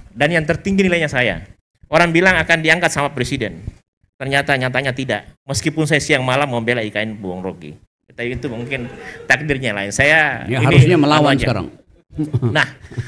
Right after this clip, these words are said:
Speaker 1: eh, kawan saya terkait ekoteologi, waktu I K N, saya satu Juni sampai dua ribu dua dua itu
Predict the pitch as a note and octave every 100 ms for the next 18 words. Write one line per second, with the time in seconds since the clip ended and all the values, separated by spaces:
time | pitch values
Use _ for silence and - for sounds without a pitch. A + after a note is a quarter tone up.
0 | - - - D3 D3+ D#3 D3+ D3+ C#3+ C#3
1 | C#3+ D3 D#3 - - C#3+ D#3 D3+ D3 C#3
2 | D3 G3+ D#3 B2+ B2 C3 B2 - A#2 A#2
3 | G#2+ G2 G2 B2+ D#3+ _ _ _ _ _
4 | _ - C3 B2+ D3+ D3 D3+ D3 D3+ E3+
5 | G3 - F#3 F3+ E3 G3+ G3 E3+ E3+ D3+
6 | D3 C#3+ C3+ B2 A#2+ A2 G2+ G2 G#2 G#2
7 | _ _ _ _ _ _ _ A#2+ A#2 C#3